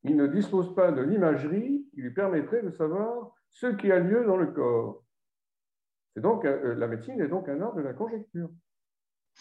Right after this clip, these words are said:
Un peu comme la philologie ou l'interprétation analytique, si vous me, me, me permettez ce rapprochement, mais je crois qu'il est pertinent.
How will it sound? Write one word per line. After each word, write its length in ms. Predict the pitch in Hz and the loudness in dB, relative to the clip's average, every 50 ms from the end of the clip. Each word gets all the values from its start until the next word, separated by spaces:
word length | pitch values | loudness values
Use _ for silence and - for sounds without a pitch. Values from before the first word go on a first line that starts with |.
| - - - - _ _ _ _ _ _ _ _ _ _ _ _ _ _ _ _ _ _ _ _ - | -20 -20 -20 -20 _ _ _ _ _ _ _ _ _ _ _ _ _ _ _ _ _ _ _ _ 0
Un 100 | 143 156 | 0 2
peu 200 | 185 190 233 208 | 4 4 4 4
comme 180 | 196 185 175 | 4 4 4
la 100 | 165 151 | 4 4
philologie 800 | - - 156 151 147 139 143 139 139 156 214 285 311 302 - - _ _ _ _ _ _ _ _ _ _ _ _ _ _ _ _ _ _ _ _ - | 4 2 4 4 4 6 4 4 2 2 0 0 -2 -2 -6 -16 _ _ _ _ _ _ _ _ _ _ _ _ _ _ _ _ _ _ _ _ 0
ou 400 | 139 151 175 185 208 214 - - - - _ - | 2 4 6 6 4 4 0 -4 -14 -20 _ -6
l'interprétation 760 | 123 131 143 143 151 143 - 143 131 135 135 127 - - 208 | 0 2 2 4 2 2 2 0 0 0 0 -4 -2 -2 -2
analytique, 640 | 226 208 185 180 208 214 208 185 165 165 165 170 185 180 180 180 - _ _ _ _ _ _ _ _ _ _ _ _ | 0 0 0 0 0 -2 -2 -2 -4 -6 -6 -6 -8 -8 -8 -10 -16 _ _ _ _ _ _ _ _ _ _ _ _
si 80 | - 131 | -12 -10
vous 120 | 120 123 | -8 -6
me, 180 | 123 110 120 120 | -4 -2 -2 -4
me, 280 | 113 - 113 113 107 104 | -4 -4 -4 -4 -4 -4
me 200 | 113 113 104 - | -4 -6 -6 -4
permettez 500 | - 123 117 110 107 107 - 170 185 196 | -4 -2 -2 -2 -4 -4 -2 -2 -2 -2
ce 180 | - - 151 | -4 -4 -6
rapprochement, 520 | 147 143 139 - - 123 117 - 175 196 214 | -4 -4 -4 -6 -6 -6 -6 -4 -4 -4 -2
mais 100 | 160 131 | -4 -4
je 60 | 120 | -4
crois 180 | 120 - 165 | -4 -4 -4
qu'il 160 | 165 160 - 110 | -4 -4 -10 -12
est 40 | |
pertinent. 420 | 104 - 117 117 - _ - 110 | -10 -10 -12 -14 -14 _ -10 -10